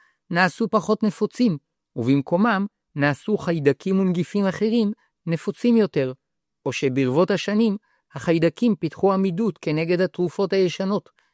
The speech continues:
ולכן אינן מועילות כיום. כמו כן, השינויים בהרגלי התזונה יכולים לשנות את השפעת התרופות.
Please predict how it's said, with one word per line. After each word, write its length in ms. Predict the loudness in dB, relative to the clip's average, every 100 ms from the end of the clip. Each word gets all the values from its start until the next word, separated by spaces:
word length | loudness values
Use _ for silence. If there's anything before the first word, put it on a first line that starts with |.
| _ 0
ולכן 480 | 2 2 0 -2 -4 -8 _ _
אינן 320 | 0 2 2 0
מועילות 420 | 0 2 0 0
כיום. 380 | 0 0 0 -4 -12 _ _ _ -10
כמו 180 | -2 -2
כן, 300 | 0 0 0 -4 _ _ -12
השינויים 500 | -2 2 2 2 2
בהרגלי 440 | 2 2 2 2
התזונה 540 | 0 -2 -4 -2 -4 -6 _ _ -8
יכולים 400 | -4 0 0 2
לשנות 460 | 0 -2 -2 -2 -4
את 80 |
השפעת 480 | -6 -6 -4 -4 -4
התרופות. 600 | -8 -6 -8 -6 -6 -6